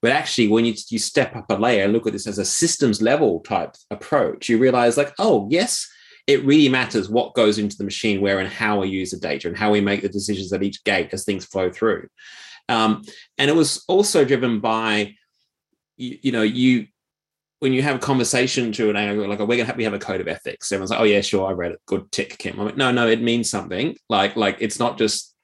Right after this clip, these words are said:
you know, you have to tick a thing, compliance, right? 'Cause we, we have, we're used to dealing with regulated patient data and things like that.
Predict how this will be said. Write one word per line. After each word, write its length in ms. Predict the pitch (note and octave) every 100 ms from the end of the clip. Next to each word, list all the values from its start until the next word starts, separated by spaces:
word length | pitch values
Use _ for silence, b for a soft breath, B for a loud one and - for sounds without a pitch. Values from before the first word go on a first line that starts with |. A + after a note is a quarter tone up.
| _ -
you 100 | G#2+
know, 80 |
you 160 | G2+ G2
have 180 | G#2 F#2
to 80 | -
tick 180 | G#2+ G#2
a 40 |
thing, 220 | G#2+ G2
compliance, 640 | F2+ G2 F#2+ E2+ F#2+ -
right? 260 | G2+ G#2+ C#3+
'Cause 140 | A#2
we, 160 | D#3+ E3
we 80 | E3+
have, 240 | D#3+ D#3
we're 140 | D3 D3
used 260 | C3 C3
to 80 | -
dealing 240 | A2 A2 G#2+
with 160 | G2
regulated 380 | G2+ G2+ G2 G2
patient 320 | G2 G2 -
data 160 | F#2+ F#2
and 100 | F#2
things 160 | F#2
like 160 | G2+ -
that. 280 | D3 G#2+